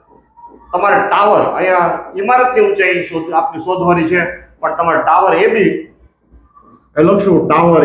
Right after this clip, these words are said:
એ બી જે છે, અને એનું જે માપ છે, કેટલું છે? પચાસ મીટર.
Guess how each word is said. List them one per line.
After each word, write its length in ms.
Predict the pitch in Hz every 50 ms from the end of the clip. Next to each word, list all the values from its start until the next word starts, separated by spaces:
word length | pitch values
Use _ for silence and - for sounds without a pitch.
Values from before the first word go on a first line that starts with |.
| 147 170
એ 20 | 180 185
બી 140 | 208 208 208 208
જે 160 | 208 202 196 196
છે, 120 | 208 214 208 208 208 - - - - - _ _ _ _ _ _ _ _ _ _ _ _ _ _ _ _ _ _ _ _ _ _ _ _ _ _ _ _ _ _ _ _
અને 140 | 123 120 120 - 151 196
એનું 240 | 233 240 240 226
જે 140 | 214 208 202 185 175
માપ 180 | 165 165 - - - -
છે, 120 | 151 151 151 143 143 -
કેટલું 280 | 190 190 196 196 185 165
છે? 100 | 190 185 185 190 185 185 185 - - - - _ _ _ _ _ _ _ 147
પચાસ 640 | 147 147 160 156 160 160 160 160 156 151 - 135 123
મીટર. 300 | 139 135 135 120 98 87